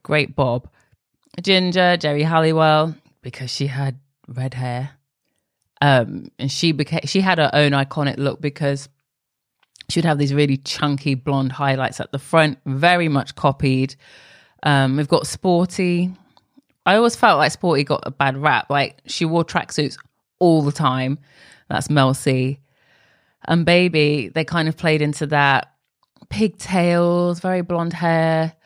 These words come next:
and little pink dresses. It's just, ugh, because while they might have appealed to different members of the audience, I do feel like they were just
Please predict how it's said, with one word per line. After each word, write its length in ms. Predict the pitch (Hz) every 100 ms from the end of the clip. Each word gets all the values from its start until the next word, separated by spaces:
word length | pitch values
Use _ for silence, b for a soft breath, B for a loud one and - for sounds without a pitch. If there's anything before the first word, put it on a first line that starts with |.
| b b b -
and 400 | 160 147 147 156
little 220 | 160 165
pink 400 | - 180 165 -
dresses. 800 | 156 160 160 160 151 151 151 147
It's 200 | 104 160
just, 420 | 240 269 - - _ -
ugh, 360 | 180 160 131 - _ 135
because 560 | 175 165 175 165 160 - _ _ _ _ _ _ _ -
while 360 | 170 214 240
they 120 | 220 196
might 220 | 185 180
have 140 | 160
appealed 440 | - - 165 156 151
to 80 |
different 360 | 151 160 156 156
members 240 | 147 143
of 100 | 139
the 120 | 139 -
audience, 840 | 160 160 170 147 127 120 - - -
I 140 | 175 175
do 220 | 185 226
feel 220 | 226 214
like 160 | 208 175
they 140 | 190
were 100 | 185
just 320 | 190 190 -